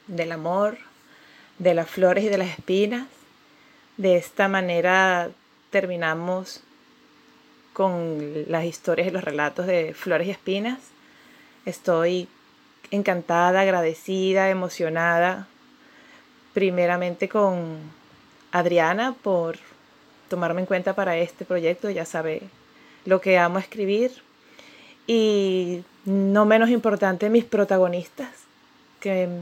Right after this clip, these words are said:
me enviaron sus historias. Yo solo he sido un intermediario, he sido el lápiz que ha plasmado sus historias. Eh, gracias, muchísimas gracias. Esperamos que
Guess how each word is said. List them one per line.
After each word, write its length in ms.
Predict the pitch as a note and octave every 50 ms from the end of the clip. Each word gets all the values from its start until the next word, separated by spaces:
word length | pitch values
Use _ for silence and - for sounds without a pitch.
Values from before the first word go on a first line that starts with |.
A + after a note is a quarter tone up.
| F3+ F3+
me 120 | F3+ F3+
enviaron 600 | F3+ E3+ E3+ F3 D#3+ D#3+ D#3+ F3+ F#3+ F#3 F#3 F#3+ -
sus 300 | - - A3 G3 - -
historias. 580 | F#3 - - - G3 G3+ A#3 C4+ C4+ - - - - - - - - _
Yo 120 | G#3 F#3+ F#3
solo 220 | - G3 F3+ F3+
he 40 | F#3
sido 200 | - G#3 F#3+ G3
un 80 | G3 G3+
intermediario, 680 | G3+ F#3+ G#3+ G3+ G3 F3+ F3 F3 F3+ F3 E3+ F#3+ G#3+ G3
he 80 | G3
sido 220 | F#3+ G3 F3+ F3 F3+
el 120 | F3 F3
lápiz 460 | E3 D#3+ D#3 - - - - - - - _ _ _ _ _ _
que 100 | - G#3
ha 120 | F#3 F3+ F3
plasmado 540 | - F#3 F3+ F3+ F3+ F#3 F#3 F3+ F3+ F#3+ F#3
sus 180 | - A3 G3
historias. 480 | F#3+ F3+ - - F3+ F3 F3 F#3+ G3+ G#3 - - - - - - - - - - - - - - - - - - - - - -
Eh, 580 | - G3 G3 F#3 F3+ F3 E3+ E3 E3 D#3+ - - -
gracias, 380 | F#3 G3 G#3 A#3+ A#3 - C4+ B3
muchísimas 420 | A#3 - - A3+ B3 A#3 A#3 G#3
gracias. 360 | A3 G#3 G#3 G3+ - - A3+
Esperamos 480 | A#3+ A#3 - - G3+ G#3 G3+ G3+ F#3+ -
que 380 | - - A#3+ A3+ A3 G#3 G2